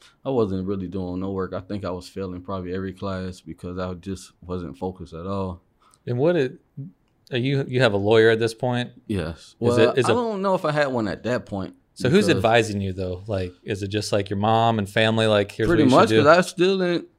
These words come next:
Speaker 1: didn't talk to no lawyer. I don't recall talking to a lawyer or anything 'cause I didn't, I don't even recall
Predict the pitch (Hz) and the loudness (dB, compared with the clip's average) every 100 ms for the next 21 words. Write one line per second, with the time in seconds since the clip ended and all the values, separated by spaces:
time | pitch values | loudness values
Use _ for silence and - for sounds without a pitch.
0 | _ _ 123 139 147 175 - 151 151 147 | _ _ -2 0 2 2 2 0 0 0
1 | 151 156 151 175 151 143 156 165 160 156 | 0 4 4 4 2 0 -2 -2 -2 -4
2 | 156 156 147 143 151 151 127 117 165 143 | -4 -4 -4 -2 -4 -2 -2 -2 -2 -2
3 | 104 98 95 _ 117 107 95 87 127 180 | -4 -6 -8 _ -2 -2 -2 0 0 2
4 | 156 - - _ _ - 156 262 165 135 | 2 0 -10 _ _ -2 2 4 4 4
5 | 131 - 151 147 143 135 - | 2 4 4 6 4 2 -6